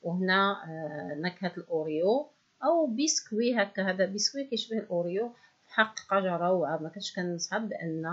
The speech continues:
ب-، ب-، بالبسكوي كيجي زوين، كيجي مقرمش، كيجي زوين وكيجي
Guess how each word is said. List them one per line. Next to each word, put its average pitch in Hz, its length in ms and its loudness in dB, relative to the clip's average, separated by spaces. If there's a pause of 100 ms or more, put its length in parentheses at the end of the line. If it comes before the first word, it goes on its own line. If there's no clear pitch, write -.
(340)
ب-، 170 40 -4
ب-، 151 500 -2
بالبسكوي 170 480 -8
كيجي 147 400 -8
زوين، 180 380 -6
كيجي 170 280 -12
مقرمش، 180 580 -2
كيجي 156 260 -10
زوين 175 360 -4
وكيجي 180 680 -4